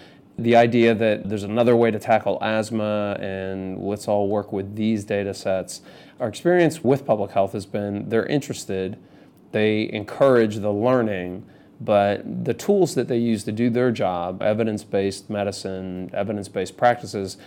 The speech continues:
there's a little bit of a trick where we need to produce the evidence that this is a valid, actionable kind of data that a public health department would want to work with. So it's been a, a real,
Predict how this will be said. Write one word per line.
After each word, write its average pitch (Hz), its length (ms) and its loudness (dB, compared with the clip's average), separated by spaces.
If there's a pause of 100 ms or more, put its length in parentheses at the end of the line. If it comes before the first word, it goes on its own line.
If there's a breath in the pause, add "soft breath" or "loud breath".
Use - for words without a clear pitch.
(220 loud breath)
there's 107 180 -4
a 110 80 0
little 120 160 4
bit 117 100 6
of 104 80 0
a 101 40 -4
trick - 360 2
where 98 480 0 (300 loud breath)
we 117 100 2
need 127 160 6
to 120 60 4
produce 113 360 0
the 101 140 -2
evidence 110 800 2
that 104 260 -8
this 107 180 -8
is 101 160 -6
a 98 100 -6
valid, 101 600 0 (840)
actionable 104 600 -2
kind 104 360 -6
of 92 140 -8
data 107 360 -4 (420 loud breath)
that 101 420 -4
a 110 80 -10
public 104 260 -6
health 127 180 2
department 98 500 -8 (100)
would 101 240 -6
want 101 160 -8
to 95 40 -8
work 95 260 -6
with. - 280 -16 (340)
So 98 300 -6
it's 101 140 -8
been 135 160 2
a, 113 100 2
a 123 100 -2
real, 113 440 2